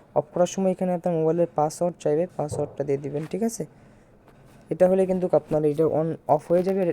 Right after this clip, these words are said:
এটা অফ হলেই কিন্তু আপনি ডাউনলোড দিতে পারবেন, on থাকলে ডাউনলোড দিতে পারবেন না। তাহলে আপনি দেখবেন যে আপনার অফ আছে কি না on আছে। তো দেখেন আমরা যে প্যানেলটা ডাউনলোড করছি,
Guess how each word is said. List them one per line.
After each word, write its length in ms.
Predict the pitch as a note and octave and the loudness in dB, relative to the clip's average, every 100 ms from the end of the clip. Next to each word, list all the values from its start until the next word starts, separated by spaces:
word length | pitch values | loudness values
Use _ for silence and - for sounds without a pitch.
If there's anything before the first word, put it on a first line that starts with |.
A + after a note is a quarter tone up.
| - | -2
এটা 120 | D#3 - - | -2 -2 2
অফ 80 | E3+ - | 0 0
হলেই 240 | F3+ F#3 F#3+ | 2 2 0
কিন্তু 180 | F3+ E3 D#3+ D3 | -4 -4 -4 -4
আপনি 120 | D3+ C#3+ | 0 2
ডাউনলোড 240 | C#3+ D3+ D#3 | 2 0 -4
দিতে 140 | D#3+ E3 | -2 0
পারবেন, 220 | E3+ F#3+ D#3 | 0 0 -2
on 80 | D3+ | -4
থাকলে 180 | - - D3 | -8 -6 -4
ডাউনলোড 240 | C#3 C#3 C#3+ | -4 -6 -6
দিতে 140 | C#3 C#3+ | -6 -4
পারবেন 260 | C#3 C3+ C#3 | -4 -4 -6
না। 60 | C#3 - _ - _ | -10 -16 _ -20 _
তাহলে 160 | - D#3 D#3 | -6 -2 -2
আপনি 120 | F3 D#3+ | -2 -2
দেখবেন 280 | D#3+ F3+ F3+ | 0 0 0
যে 60 | D#3+ | 0
আপনার 160 | - D#3 D3+ | -2 -4 -2
অফ 80 | D#3+ F3+ | -2 -6
আছে 160 | F3 A3+ B3 - - | -4 -4 -4 -12 -10
কি 80 | D3 | -6
না 60 | D3 C#3 | -4 -2
on 80 | C3+ C#3 | -2 -4
আছে। 180 | C#3+ - - - - _ _ _ - | -8 -12 -18 -20 -20 _ _ _ -10
তো 40 | D#3+ E3 | -2 0
দেখেন 240 | F3 G3+ D#3+ | 0 0 0
আমরা 200 | D#3 D#3+ D#3 | 2 0 0
যে 60 | D#3 | -2
প্যানেলটা 300 | D#3 D#3 D#3+ D3+ | -4 -2 -2 -2
ডাউনলোড 260 | D3+ D#3 - | -2 -2 -4
করছি, 240 | D#3+ - | -8 -6